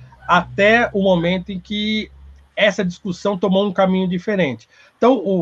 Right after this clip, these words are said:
o, eu concentro o curso em figuras negras importantes da história brasileira, inclusive a aula sobre o Rebouças é a maior aula do curso, porque o Rebouças é o meu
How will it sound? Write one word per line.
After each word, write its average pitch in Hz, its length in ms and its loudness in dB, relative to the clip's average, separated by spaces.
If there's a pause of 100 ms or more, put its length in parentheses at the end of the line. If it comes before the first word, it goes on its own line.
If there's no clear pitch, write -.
o, 170 220 -4
eu 180 160 0
concentro 202 800 0
o 123 280 -8
curso 139 560 -2 (480)
em 185 160 2
figuras 196 760 2
negras 160 420 -2
importantes 165 580 -2
da 151 100 -6
história 135 300 -6
brasileira, 131 420 -4
inclusive 165 420 -4 (320)
a 135 100 2
aula 180 320 4
sobre 160 260 -4
o - 20 -6
Rebouças 143 540 -4
é 160 60 0
a 156 60 2
maior 151 320 0
aula 160 180 0
do 135 120 -8
curso, 247 260 -4
porque - 120 -12
o 123 40 -6
Rebouças 131 520 -8
é 139 80 -2
o 127 120 -4
meu 120 300 -8